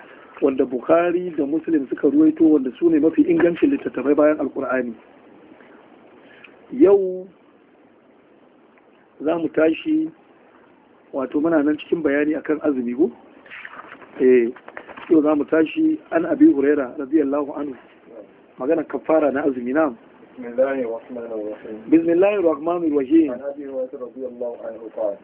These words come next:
Speaker 1: An karɓo daga Abi Huraira, Allah ya ƙara mishi yadda ya ce.
Speaker 2: بينما نحن جلوس عند النبي صلى الله عليه وسلم.
Speaker 1: Ana nan muna zaune a wajen Annabi sallallahu alaihi wa sallam.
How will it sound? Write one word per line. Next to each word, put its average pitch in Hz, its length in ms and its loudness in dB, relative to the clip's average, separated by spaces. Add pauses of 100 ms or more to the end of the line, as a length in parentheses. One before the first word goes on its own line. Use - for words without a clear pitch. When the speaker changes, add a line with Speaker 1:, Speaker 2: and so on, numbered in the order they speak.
(160)
Speaker 1:
An 185 180 -2
karɓo - 360 0
daga 160 220 2
Abi 147 160 -4
Huraira, 165 680 0
Allah 165 240 0
ya 139 80 -4
ƙara 170 320 2
mishi 156 240 -2
yadda 127 240 0
ya 143 80 0
ce. 135 280 -6 (120)
Speaker 2:
بينما 143 440 -2
نحن 139 360 -8
جلوس 135 400 -8
عند 131 320 -4
النبي 131 640 -6
صلى 123 160 -2
الله 123 320 2
عليه 117 400 -6
وسلم. 120 80 -4
Speaker 1:
Ana 185 300 2
nan 190 260 -2
muna 185 400 0
zaune 143 480 0
a - 80 -4
wajen 165 400 0
Annabi 165 560 -4 (100)
sallallahu 165 600 2
alaihi 151 240 0
wa 143 160 -4
sallam. 170 400 0